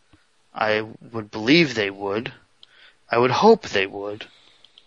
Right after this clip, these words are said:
But, um, I don't know.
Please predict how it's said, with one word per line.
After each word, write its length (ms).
But, 520
um, 720
I 60
don't 100
know. 220